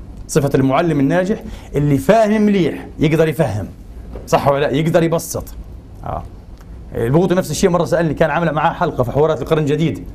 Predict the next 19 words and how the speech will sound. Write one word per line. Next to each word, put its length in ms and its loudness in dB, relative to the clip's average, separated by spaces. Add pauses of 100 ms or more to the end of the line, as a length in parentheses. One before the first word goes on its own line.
(140)
عن 120 2
تجديد 220 2
أصول 220 -4
الفقه، 220 0 (420)
آه، 180 0 (220)
قال 100 4
لي: 80 2
"يا 80 2
سيدي 300 0
هذا 200 -2
المرزوق." 420 0
قلت 180 -2
له: 60 4
"ماله؟" 320 2 (320)
كان 160 6
بيكتب 340 0 (140)
أيام 260 2
برد 200 0
عليه، 220 2